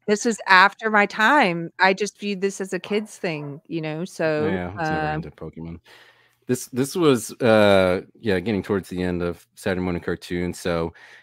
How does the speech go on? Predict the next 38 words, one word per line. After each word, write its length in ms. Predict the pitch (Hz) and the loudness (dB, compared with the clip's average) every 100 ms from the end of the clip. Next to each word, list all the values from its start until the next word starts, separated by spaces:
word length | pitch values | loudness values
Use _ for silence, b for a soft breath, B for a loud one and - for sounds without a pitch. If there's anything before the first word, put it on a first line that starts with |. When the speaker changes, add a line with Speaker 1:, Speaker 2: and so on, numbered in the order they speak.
| _ | _
Speaker 2:
N 140 | 131 | 0
B 100 | 135 | 2
C 300 | 120 - 113 | 2 2 0
stopped 340 | 110 - 104 110 | 0 2 0 2
showing 280 | - 101 101 | 0 0 0
cartoons, 760 | 107 104 - 101 98 98 98 | 0 0 -2 -2 -2 -2 -4
I 40 | 101 | -6
believe 280 | - - 92 | -8 -8 -6
in 120 | 82 | -4
ninety-two. 1300 | 80 95 92 80 - 90 87 104 117 139 170 214 220 b b | -4 -4 -6 -10 -10 -6 -2 0 0 -2 -2 -4 -8 b b
They 100 | 113 | -2
had 120 | 117 - | -2 0
Saved 240 | 113 110 | 0 2
by 140 | 104 | 2
the 80 | 101 | 0
Bell 260 | 95 87 85 | -2 -2 -2
and 80 | 85 | -4
California 420 | 87 90 101 92 | -6 -6 -6 -6
Dreams 360 | 82 80 82 - | -6 -8 -8 -8
for 100 | 87 | -6
a 80 | |
while, 460 | 80 80 80 82 82 | -2 -2 -2 -4 -8
but, 160 | - 82 _ | -10 -14 _
and 100 | 95 | -8
then 80 | 92 | -6
they 60 | 90 | -4
had 140 | 90 | -6
some 140 | - 82 | -6 -6
other 160 | 82 | -6
shows 360 | 80 85 82 80 | -6 -6 -6 -6
that 200 | 76 80 | -10 -10
had 160 | 85 - | -14 -14
some 220 | 78 80 b b b _ | -12 -14 b b b _
moral 460 | 82 82 85 82 - | -8 -4 -4 -4 -10
instructions 640 | 85 - 82 - - 85 85 | -16 -12 -10 -10 -8 -8 -6
in 120 | 87 | -4
it. 160 | 87 92 B B B B _ _ | -6 -8 B B B B _ _
But 260 | 90 87 | -2 -2